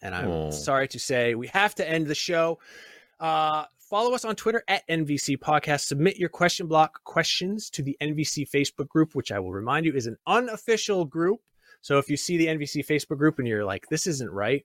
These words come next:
Speaker 1: well, it, it actually is. Uh, I pop in there quite often to interact with everybody. It's, it's a very nice group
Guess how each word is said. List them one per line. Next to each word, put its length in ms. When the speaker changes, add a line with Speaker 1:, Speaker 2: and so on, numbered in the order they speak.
Speaker 1:
well, 320
it, 220
it 120
actually 400
is. 220
Uh, 160
I 120
pop 360
in 120
there 220
quite 240
often 520
to 360
interact 380
with 100
everybody. 440
It's, 420
it's 160
a 20
very 340
nice 240
group 280